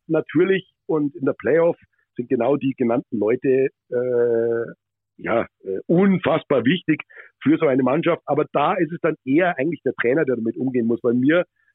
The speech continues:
äh, als, als, als Manager oder in, in, in meiner Pos-, äh, Position war's dann, ja, äh, war dann nur wichtig, dass die Mannschaft funktioniert. Dann ist, äh, wenn die Playoff losgeht, ist auch die Transfer-Deadline vorbei. Dann bist du eigentlich nur noch froh,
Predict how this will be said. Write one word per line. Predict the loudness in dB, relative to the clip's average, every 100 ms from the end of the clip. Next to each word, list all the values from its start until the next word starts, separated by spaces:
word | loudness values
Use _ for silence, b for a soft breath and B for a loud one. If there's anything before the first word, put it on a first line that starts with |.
| _ -2
äh, |
als, | -2 0 -4 -4 -6
als, | -4 -4 -2
als | -4 0
Manager | 0 2 2
oder | 2 2
in, | 2
in, | 0 0
in | 0
meiner | 0 2 0
Pos-, | 0 -2 -4
äh, | -2 -2 0
Position | -2 0 0 2
war's | 2 0
dann, | 0 0 -2 _ b b _ _ -4
ja, | 0 0
äh, | -2 -6
war | -2 0 0
dann | 2 2
nur | 2
wichtig, | 0 -2
dass | -2
die |
Mannschaft | -2 0 0
funktioniert. | -2 -6 -2 0 0
Dann | -2
ist, | -2 -4
äh, | -4 -2
wenn | -2
die | 0
Playoff | 2 2 0
losgeht, | -2 -2 -2
ist | -4
auch | -4
die | -2
Transfer-Deadline | -4 0 0 2 0 2 0 0
vorbei. | 0 0 0 _ B -6
Dann | -4
bist | -4 -2
du |
eigentlich | 0 2 2
nur |
noch | 2 0
froh, | 2 2 2